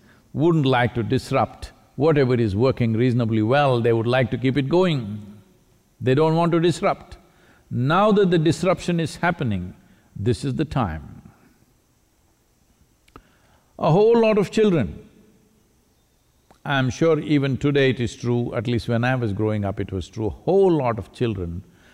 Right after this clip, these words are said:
experienced the classroom like a prison.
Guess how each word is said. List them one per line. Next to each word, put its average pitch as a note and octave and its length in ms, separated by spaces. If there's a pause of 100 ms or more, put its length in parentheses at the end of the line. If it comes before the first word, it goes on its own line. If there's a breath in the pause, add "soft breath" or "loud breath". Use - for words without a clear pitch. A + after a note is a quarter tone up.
(160 soft breath)
experienced C3 1080 (260 soft breath)
the A2 100
classroom B2 640
like F#2+ 220
a F#2+ 40
prison. F#2 520